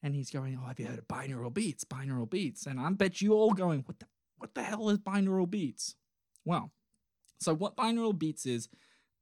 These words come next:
is that it's, it's kind of sound therapy. You listen to different frequencies. Certain frequencies elicit different tones.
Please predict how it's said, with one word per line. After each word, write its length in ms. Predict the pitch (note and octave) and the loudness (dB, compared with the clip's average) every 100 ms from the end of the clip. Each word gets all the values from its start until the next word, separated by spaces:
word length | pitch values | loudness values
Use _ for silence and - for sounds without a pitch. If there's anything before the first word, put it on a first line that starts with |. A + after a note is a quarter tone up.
| - | -6
is 140 | D#3 | -2
that 160 | D#3+ D3+ | -2 -2
it's, 300 | D#3 D3+ - _ _ - | -2 -6 -12 _ _ -12
it's 120 | - | -2
kind 180 | F#3+ F#3+ | 0 0
of 60 | |
sound 380 | - C#3+ C3 C3+ | 0 0 2 2
therapy. 340 | B2+ A#2 A#2 | 0 0 -4
You 120 | G#2 A#2 | -6 -4
listen 240 | C#3 C#3+ | -2 -2
to 60 | B2+ | -2
different 340 | B2 A2+ G#2+ | -4 -4 -2
frequencies. 600 | C#3 B2 C3 - B2+ B2 | 0 -2 -4 -4 -4 -4
Certain 340 | - F#3 G3 F#3+ | 2 2 4 0
frequencies 840 | - E3+ E3+ D#3+ D#3 D3 C#3+ - _ _ _ - | 0 -2 0 -4 0 0 0 -6 _ _ _ -4
elicit 340 | C#3+ C#3+ - - | -2 -2 -4 -6
different 280 | C3+ A2 | -4 -6
tones. 440 | - G2+ - - | -6 -10 -12 -14